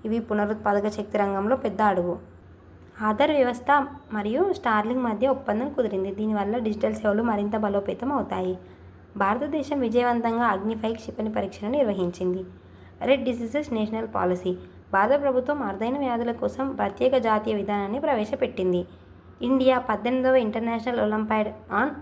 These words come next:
Astronomy and Astrophysics-ని హోస్ట్ చేసింది. ప్రపంచంలో మొట్టమొదటిసారి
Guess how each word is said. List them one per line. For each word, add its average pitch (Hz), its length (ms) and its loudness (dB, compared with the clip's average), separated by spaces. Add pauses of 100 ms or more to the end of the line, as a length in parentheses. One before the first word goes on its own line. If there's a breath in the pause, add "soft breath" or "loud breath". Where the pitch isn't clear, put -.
(180)
Astronomy 220 580 -2
and 208 200 0
Astrophysics-ని 208 640 -4
హోస్ట్ 214 380 0
చేసింది. 185 460 0 (800 loud breath)
ప్రపంచంలో 277 560 2
మొట్టమొదటిసారి 233 880 0